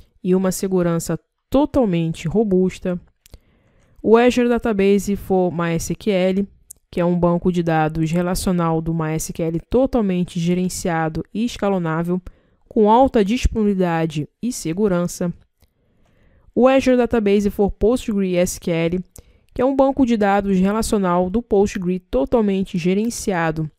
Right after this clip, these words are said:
e escalonável, com alta disponibilidade e segurança. O S Q L Server on V Ms, que hospeda aplicações empresariais do S Q L Server na nuvem.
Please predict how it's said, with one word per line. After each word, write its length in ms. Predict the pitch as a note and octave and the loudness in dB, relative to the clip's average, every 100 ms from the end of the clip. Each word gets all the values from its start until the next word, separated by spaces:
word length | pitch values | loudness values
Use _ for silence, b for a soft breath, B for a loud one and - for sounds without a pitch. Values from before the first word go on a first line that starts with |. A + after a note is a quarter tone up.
| _ | _
e 100 | G3 | -4
escalonável, 840 | A#3 - A3 G#3 F3+ E3+ E3 D#3+ - | -4 -2 0 2 2 2 0 -2 -2
com 200 | G3+ F#3 | 0 2
alta 320 | G#3 A#3 G#3 | 2 2 2
disponibilidade 1040 | F#3 A#3+ - A3 F#3+ E3+ D#3+ D#3 D#3 D3+ - _ - | 0 -2 -2 0 0 0 0 0 0 -2 -8 _ -8
e 60 | |
segurança. 760 | A3 G3 G3 G#3 F3+ F3 - F3+ - _ _ _ _ _ _ _ _ _ _ _ _ | -4 -2 2 4 2 0 -2 -6 -6 _ _ _ _ _ _ _ _ _ _ _ _
O 140 | - B3+ | 2 4
S 180 | C#4 - | 4 2
Q 80 | |
L 140 | A#3+ A#3 | -2 -2
Server 560 | - A3 G#3 F3 F3 - | 0 2 4 2 0 -2
on 160 | F3+ F3+ | 0 0
V 360 | F3 A3 F#3 | 0 0 0
Ms, 260 | F3+ F#3 - - _ - | 0 -2 -6 -16 _ 0
que 100 | A#3 | 2
hospeda 540 | A#3 - A3 A#3 A3 | 2 0 0 2 0
aplicações 720 | G#3 G#3+ G#3 G3+ - G3 F#3 | 0 -2 -2 -2 0 0 0
empresariais 840 | G#3+ C#4 A#3+ G#3 G3 F#3 E3 D#3 D#3 | 0 0 -2 0 -2 0 0 -2 0
do 100 | E3+ | 0
S 200 | F3+ - | -2 -2
Q 80 | F#3 | -6
L 100 | F#3 | -6
Server 500 | - F3+ E3 D#3 D#3 | -4 -2 -2 -2 -6
na 260 | F#3+ G#3+ B3 | -6 -2 0
nuvem. 400 | F#3 F3+ F#3 | 0 0 -4